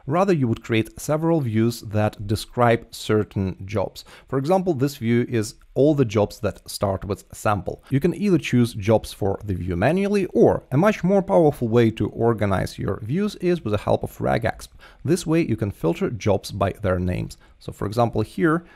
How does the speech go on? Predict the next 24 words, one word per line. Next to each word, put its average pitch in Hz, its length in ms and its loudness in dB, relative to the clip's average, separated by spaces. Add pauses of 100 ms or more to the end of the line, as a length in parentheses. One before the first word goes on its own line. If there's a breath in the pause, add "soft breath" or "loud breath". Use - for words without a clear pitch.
(160 soft breath)
in 107 140 -4
this 147 180 -2
view, 127 380 0
I 113 100 -2
have 107 240 -2
a 107 60 -2
regexp 127 440 2 (280 soft breath)
that - 140 -4
says 117 320 4
everything 190 360 0
that 131 140 2
starts 160 400 -2
with 139 240 -2 (100)
sample 151 560 0 (380 loud breath)
and 131 240 2
then 160 200 6
ends 151 280 2
with 113 260 0
anything 139 480 2
at 117 120 4
all 135 400 4 (120)
should 131 260 -2
go 101 220 2
into 95 320 -4